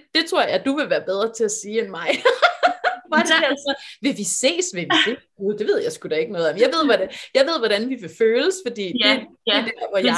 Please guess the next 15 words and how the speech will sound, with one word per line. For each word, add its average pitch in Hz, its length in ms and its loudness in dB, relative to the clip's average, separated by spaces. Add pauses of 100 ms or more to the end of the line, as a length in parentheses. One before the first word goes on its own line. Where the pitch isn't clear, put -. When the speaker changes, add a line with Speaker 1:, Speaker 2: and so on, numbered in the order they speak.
Speaker 2:
ses 302 160 2
og - 40 -20
Speaker 1:
hvor 226 100 0
jeg 214 80 0
Speaker 2:
inviteres, 220 480 0
Speaker 1:
er - 120 -16
stærk, 185 100 -2
Speaker 2:
altså, 202 160 -4
Speaker 1:
ikke? 294 180 -6 (240)
Speaker 2:
ja. 202 100 0
Speaker 1:
Ja. 226 120 0 (240)
Speaker 2:
Altså 214 240 -10
sådan 214 220 -2
for, 214 140 0 (440)
altså, 233 160 -6